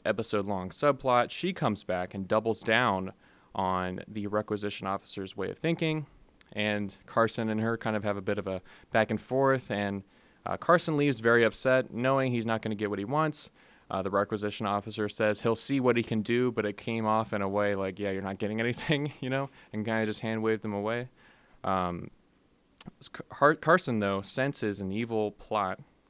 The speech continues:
going on, so maybe some foreshadowing there, uh, and reminds the requisition offer-, officer about Moff Gideon. Where's his trial been? You know, where'd he co-, where'd he go? Things like that. Um,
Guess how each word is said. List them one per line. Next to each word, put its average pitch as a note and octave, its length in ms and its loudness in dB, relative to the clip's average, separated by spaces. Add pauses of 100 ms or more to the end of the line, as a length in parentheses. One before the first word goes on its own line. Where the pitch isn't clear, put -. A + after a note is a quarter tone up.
(240)
going F#2 300 0
on, F#2+ 300 -6
so G2+ 200 -4
maybe F#2+ 200 -6
some G#2 140 -8
foreshadowing F#2+ 560 -2
there, G2 240 -4 (480)
uh, F#2 360 0
and G2 560 -2
reminds A#2 760 -2
the A2 140 -4
requisition A2+ 520 -2
offer-, G#2+ 400 0
officer A2 440 -2
about G2+ 240 2
Moff G#2+ 280 0
Gideon. A2 460 0 (420)
Where's G#2+ 220 2
his C#3 160 -2
trial G#2+ 320 0
been? G#2 300 -4
You G2+ 80 -4
know, G2 120 -2
where'd A2 220 -2
he D#3 140 -2
co-, A#2+ 220 -2
where'd B2+ 200 -2
he D3 140 -2
go? B2 320 2
Things B2 200 -4
like G#2+ 120 0
that. G2 240 0 (480)
Um, F2+ 420 -2